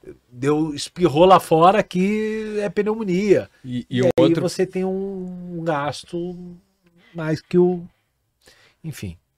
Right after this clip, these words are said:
Speaker 2: E um outro ponto, né, importante é que dentro dessa, dentro dessa reforma, né, tá previsto que, que se tenha um investimento mínimo em, em um, um,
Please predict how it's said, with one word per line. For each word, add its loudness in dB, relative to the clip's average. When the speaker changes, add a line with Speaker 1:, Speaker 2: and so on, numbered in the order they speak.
Speaker 2:
E -4
um -2
outro -4
ponto, -6
né, -4
importante -6
é -8
que -4
dentro -6
dessa, -4
dentro -8
dessa -4
reforma, -4
né, -6
tá -8
previsto -8
que, -10
que -20
se -10
tenha -10
um -8
investimento -8
mínimo -10
em, -12
em -10
um, -14
um, -14